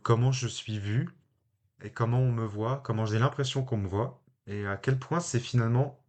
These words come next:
un peu vrai, euh, mais aussi un peu faux.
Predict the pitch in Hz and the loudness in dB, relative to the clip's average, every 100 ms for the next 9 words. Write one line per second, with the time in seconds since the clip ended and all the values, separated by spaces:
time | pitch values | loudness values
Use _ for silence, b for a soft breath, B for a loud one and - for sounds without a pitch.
0 | - 120 123 107 101 113 131 B B B | -2 0 2 0 0 -4 -8 B B B
1 | B _ - 104 104 113 123 - 139 127 | B _ -12 -8 -4 0 0 0 0 0
2 | 117 - - - | -2 -6 -8 -10